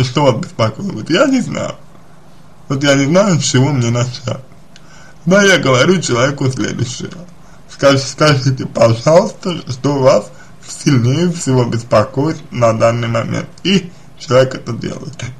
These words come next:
И начиная говорить о том, что его беспокоит на данный мом-, на дан-,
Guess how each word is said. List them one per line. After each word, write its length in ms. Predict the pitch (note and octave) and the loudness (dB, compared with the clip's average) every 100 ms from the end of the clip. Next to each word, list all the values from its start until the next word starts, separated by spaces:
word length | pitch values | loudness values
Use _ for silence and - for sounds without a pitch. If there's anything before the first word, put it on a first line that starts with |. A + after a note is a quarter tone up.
| - | -4
И 40 | C#3 | -2
начиная 540 | C#3+ C#3 C#3 B2 A#2 | 0 2 4 4 4
говорить 400 | B2 A#2 A2 - | 2 2 0 -4
о 60 | - | -4
том, 180 | C3 | -4
что 240 | - - A#2 | -4 -6 -4
его 160 | A2+ | -4
беспокоит 640 | - - B2 A#2 A#2+ A#2 A2+ - - - - | -6 -2 0 0 0 -4 -4 -10 -20 -18 -8
на 100 | G#3 | -4
данный 220 | - C3 | -2 0
мом-, 280 | D3 D3+ - - - | -2 -2 -8 -16 -2
на 180 | C3 C3 | 2 4
дан-, 280 | A#2+ - | 2 -2